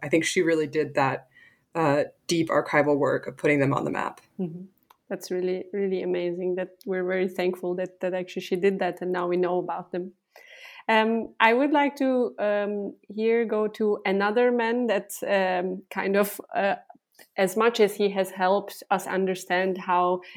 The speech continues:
Speaker 2: evolution works, also did a bad one <laughs> for the, <laughs> for the female <laughs> reproduction,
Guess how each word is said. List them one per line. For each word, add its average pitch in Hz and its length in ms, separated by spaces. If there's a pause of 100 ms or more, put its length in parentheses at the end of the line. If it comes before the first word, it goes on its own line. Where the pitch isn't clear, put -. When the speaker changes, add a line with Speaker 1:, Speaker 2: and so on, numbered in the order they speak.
Speaker 2:
evolution 202 640
works, 190 400
also 190 640 (640)
did 208 200
a 196 40
bad 202 380
one 185 320
<laughs> - 560
for 226 220
the, 214 160 (440)
<laughs> - 60
for 240 220
the 220 100
female 233 560 (520)
<laughs> 269 580
reproduction, 247 880